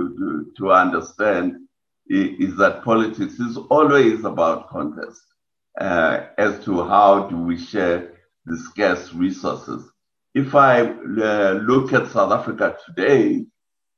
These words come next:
uh, the, South Africa today, we have a model, obviously,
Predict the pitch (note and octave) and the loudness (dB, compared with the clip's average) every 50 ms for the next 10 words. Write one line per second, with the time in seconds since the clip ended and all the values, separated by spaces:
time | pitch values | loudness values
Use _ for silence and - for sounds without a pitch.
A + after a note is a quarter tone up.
0 | - - A2+ A2+ G2+ F#2+ F#2+ - - - - - - - - - - B2+ A2+ B2 | -2 4 4 4 4 2 -2 -10 -12 -14 -14 -14 -16 -16 -14 -2 0 2 2 4
1 | C#3+ D3 - C3+ A2+ C3 C3 - - A#2 G2+ G2+ A2+ A2 G#2 G#2 G2+ G#2 G2+ A2 | 2 0 0 -4 0 0 -2 -2 -4 -10 -2 0 2 4 4 2 2 0 0 0
2 | A2 A#2 A#2 A2+ G2 F2+ E2 E2 F2 G#2 B2 - G#2+ G2+ E2 D#2 - - - - | 4 2 2 2 0 -6 -6 -2 2 2 2 2 2 -2 -8 -8 -12 -10 -4 -4
3 | - G2 G2 A2 G2+ G2+ G2+ - A#2 A#2 | -4 -2 -2 -6 -6 -6 -8 -6 -6 -6